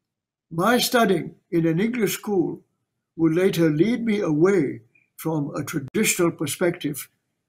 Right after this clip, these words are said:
on that world. Nevertheless, I did know how my grandfather's generation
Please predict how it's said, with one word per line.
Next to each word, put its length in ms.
on 160
that 240
world. 300
Nevertheless, 760
I 180
did 380
know 520
how 160
my 220
grandfather's 800
generation 760